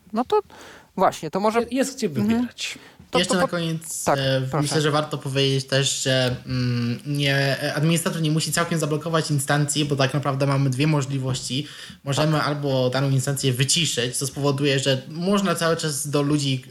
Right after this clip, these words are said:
Speaker 3: którzy w niej są, pisać, obserwować i tak dalej, e, ale, e, ich posty nie będą widoczne na tej, mm, osi federowanej.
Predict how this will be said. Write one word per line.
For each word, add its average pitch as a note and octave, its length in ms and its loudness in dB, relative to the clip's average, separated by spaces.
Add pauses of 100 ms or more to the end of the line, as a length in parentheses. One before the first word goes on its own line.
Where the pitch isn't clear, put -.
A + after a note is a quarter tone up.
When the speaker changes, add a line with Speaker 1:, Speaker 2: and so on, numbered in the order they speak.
(120)
Speaker 3:
którzy C#3 240 0
w - 20 0
niej C3+ 140 2
są, B2+ 180 0
pisać, F3+ 360 2
obserwować C3+ 440 0
i - 20 -8
tak B2+ 140 -4
dalej, D#3+ 420 0 (460)
e, D3 240 2
ale, F3 800 0
e, D#3 200 0
ich D#3+ 180 -2
posty F3+ 300 0
nie D#3 120 2
będą D#3 260 2
widoczne C#3 460 2
na C3+ 160 0
tej, B2 460 0 (120)
mm, B2+ 300 2
osi C3+ 300 0
federowanej. A#2+ 760 -2